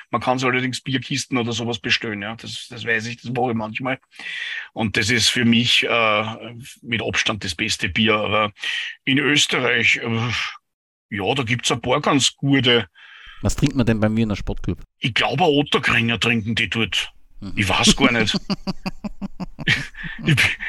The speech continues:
Speaker 1: ich, ich weiß gar nicht, zu meiner Schande.
Speaker 2: Das
Speaker 1: Ich
Speaker 2: ist
Speaker 1: glaub,
Speaker 2: nicht,
Speaker 1: es
Speaker 2: das müssen wir, das ist doch nicht so schlimm. Und das müssen deswegen die Hörerinnen und Hörer mitten im Besuch des Stadions selbst herausfinden.
Speaker 1: Ich glaub, ich glaub, es ist ein Otterkringer.
Speaker 2: <laughs>
Speaker 1: Ähm,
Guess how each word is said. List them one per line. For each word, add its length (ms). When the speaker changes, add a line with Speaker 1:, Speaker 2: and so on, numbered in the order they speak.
Speaker 1:
ich, 280
ich 220
weiß 320
gar 220
nicht, 200
zu 100
meiner 340
Schande. 520
Speaker 2:
Das 120
Speaker 1:
Ich 60
Speaker 2:
ist 60
Speaker 1:
glaub, 120
Speaker 2:
nicht, 200
Speaker 1:
es 180
Speaker 2:
das 180
müssen 280
wir, 120
das 160
ist 120
doch 60
nicht 120
so 100
schlimm. 340
Und 140
das 140
müssen 280
deswegen 400
die 140
Hörerinnen 360
und 100
Hörer 280
mitten 280
im 120
Besuch 500
des 260
Stadions 720
selbst 540
herausfinden. 400
Speaker 1:
Ich 60
glaub, 240
ich 100
glaub, 220
es 140
ist 120
ein 60
Otterkringer. 640
Speaker 2:
<laughs> 180
Speaker 1:
Ähm, 600